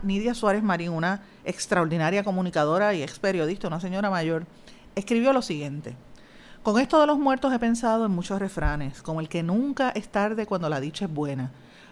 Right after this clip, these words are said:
porque trato de ser civilizada y darle un break a la esperanza de la vida, a la humanidad y sobre todo al país. Pero ante la increíble lluvia de sucesos que acontecieron públicamente desde que rompió la noticia de los dos mil y pico de muertos apadrinados por la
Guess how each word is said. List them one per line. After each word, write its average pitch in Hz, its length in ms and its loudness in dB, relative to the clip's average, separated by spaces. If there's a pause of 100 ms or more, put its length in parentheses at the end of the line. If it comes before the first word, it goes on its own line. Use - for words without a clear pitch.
(400)
porque 185 280 4
trato 185 300 4
de 226 80 2
ser 214 160 -2
civilizada 196 580 0
y 180 40 0
darle 170 200 0
un 190 120 0
break 190 160 -2
a 185 60 2
la 175 80 0
esperanza 175 460 0
de 165 100 0
la 143 120 -2
vida, 196 260 0
a - 20 0
la 165 100 0
humanidad 147 460 -2
y 196 80 -4
sobre 147 260 -2
todo 165 260 -2
al 156 180 -4
país. 135 480 -8 (480)
Pero 190 200 6
ante 180 260 4
la 175 60 2
increíble 170 540 0
lluvia 220 360 0
de 202 100 0
sucesos 196 440 -4
que 185 100 -4
acontecieron 156 540 -4
públicamente 185 760 0
desde 147 240 -4
que 151 120 -6
rompió 147 340 -2
la 180 120 2
noticia 185 460 0
de 151 80 0
los 147 120 -4
dos 156 120 -4
mil 165 180 -2
y 185 40 -2
pico 190 240 0
de 180 80 2
muertos 175 360 0
apadrinados 139 560 0
por 175 160 0
la 135 180 0